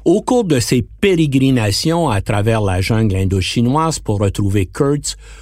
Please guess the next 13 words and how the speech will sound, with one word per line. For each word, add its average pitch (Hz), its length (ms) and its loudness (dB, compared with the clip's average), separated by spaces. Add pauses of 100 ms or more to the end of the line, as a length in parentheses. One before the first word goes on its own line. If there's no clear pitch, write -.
(140)
Willard 185 720 2
constate 139 600 -2
la 92 120 2
démoralisation 120 1160 0
des 92 160 -2
soldats 104 580 0
américains 98 560 -2 (480)
perturbés 131 720 0
par 95 240 -4
la 87 140 -2
consommation 104 800 0
de 95 80 0
drogue. 87 560 -2